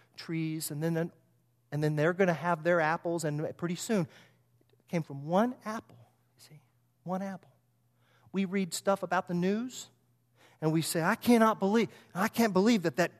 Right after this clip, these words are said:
elementary s-, grade school kid gunned down his dad." What? Or we, we read about the atrocities that we say,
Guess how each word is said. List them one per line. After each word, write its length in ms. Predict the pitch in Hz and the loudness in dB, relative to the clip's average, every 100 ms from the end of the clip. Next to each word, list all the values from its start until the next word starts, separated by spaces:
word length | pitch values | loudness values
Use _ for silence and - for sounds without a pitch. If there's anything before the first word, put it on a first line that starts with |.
| _ _ _ _ | _ _ _ _
elementary 500 | 175 214 202 214 202 | 2 4 4 2 -2
s-, 100 | - - _ _ _ _ | -10 -14 _ _ _ _
grade 240 | 190 202 220 | 0 0 -2
school 280 | - 180 170 | 0 0 0
kid 420 | - 180 127 117 | -2 -6 -6 -6
gunned 300 | 196 202 196 | -4 -2 -4
down 260 | 180 190 | -4 -6
his 160 | 180 - _ | -8 -10 _
dad." 100 | 175 202 208 - - 131 | -20 -16 -16 -18 -20 -20
What? 180 | 240 - _ _ _ _ _ - | -18 -18 _ _ _ _ _ -6
Or 100 | 165 | -2
we, 220 | 170 220 - - | 0 -2 -6 -6
we 140 | 220 | -2
read 180 | 233 240 | 0 0
about 220 | 208 190 | 0 -4
the 80 | 190 | -4
atrocities 680 | 170 - 233 262 247 180 156 | -6 -4 0 0 0 -4 -6
that 100 | 165 | -4
we 60 | |
say, 140 | 165 | -6